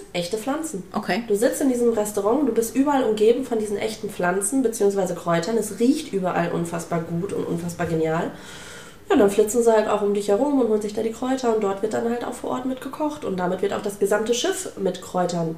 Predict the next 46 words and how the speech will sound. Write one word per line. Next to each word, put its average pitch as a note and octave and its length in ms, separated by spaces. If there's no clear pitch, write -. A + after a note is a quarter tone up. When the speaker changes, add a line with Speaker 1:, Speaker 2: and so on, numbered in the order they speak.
Speaker 1:
versorgt, E3 460
die F3 120
wirklich G3+ 480
an F#3 280
Bord E3+ 400
gezüchtet - 440
werden. D#3+ 220
Und A3+ 120
es A#3 80
ist A#3+ 120
eine B3+ 100
super, C4+ 340
super B3+ 200
schöne A#3+ 240
Atmosphäre, A3+ 440
weil G#3 100
du G#3 60
hast G#3+ 100
so G#3+ 80
eine G#3 80
riesige B3+ 300
Panorama-Glasfront. A3+ 1500
Klar, F3 240
Pflanzen F#3 380
brauchen F3 240
ja E3+ 60
Licht. - 260
Aber A3+ 120
dann G#3 140
kannst G#3 220
du C4 60
da C4 120
auch A#3 40
einfach G#3 240
sitzen F#3+ 340
mit A#3 120
Blick G3+ 160
aufs F#3+ 200
Wasser F3+ 260
und B3 100
du A#3 60
bist G3+ 220
wirklich A3 280
umgeben G3 320
von G#3+ 160
diesen A3 300